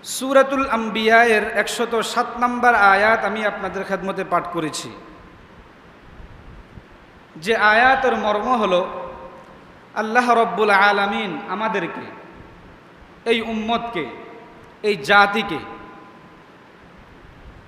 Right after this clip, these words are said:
রব্বে কারিমের বিশেষ রহমত পাওয়ার জন্য, মহান রব্বুল আলামিনের দয়া এবং অনুগ্রহ বান্দার উপরে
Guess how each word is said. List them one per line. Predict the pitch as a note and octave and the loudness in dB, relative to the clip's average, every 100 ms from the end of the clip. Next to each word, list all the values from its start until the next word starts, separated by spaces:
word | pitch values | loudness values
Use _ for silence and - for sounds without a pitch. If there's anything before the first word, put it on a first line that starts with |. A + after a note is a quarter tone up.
| - - - - - - - - - - - - - - - - | -20 -20 -20 -20 -20 -20 -20 -20 -20 -20 -20 -20 -20 -20 -20 -8
রব্বে | F#3 A#3+ F#3+ A#3 | -2 0 2 2
কারিমের | A#3+ A#3+ C#4 C#4 B3+ G3+ | 4 4 4 0 0 -2
বিশেষ | F#3 - C#4 C4+ | -6 -4 -4 -4
রহমত | A3 A3 A3+ C4 - | -2 -2 -2 -4 0
পাওয়ার | A3+ A3 G#3 F#3+ | 2 4 4 0
জন্য, | F#3 F3 F3 - - - - - - - - - - - - - - - | -2 0 -2 -2 -10 -14 -16 -18 -20 -20 -20 -20 -20 -20 -20 -20 -20 -10
মহান | F3+ G#3 C4+ B3+ | -2 2 2 2
রব্বুল | A#3 F#3 A3 | 0 0 2
আলামিনের | G3+ G#3+ A3 A3 A#3+ A#3+ G#3 D3 | 6 6 4 2 -2 -2 -4 -2
দয়া | F#3 F#3+ A3 | 0 2 4
এবং | A3+ G#3 A3+ G#3 | 4 4 0 -2
অনুগ্রহ | G#3+ A#3 - G#3 F#3 E3+ F3 E3+ | -2 -2 0 2 2 2 0 0
বান্দার | G3+ G3 G3+ | 0 0 0
উপরে | G3+ G#3 F3 | 0 -2 -2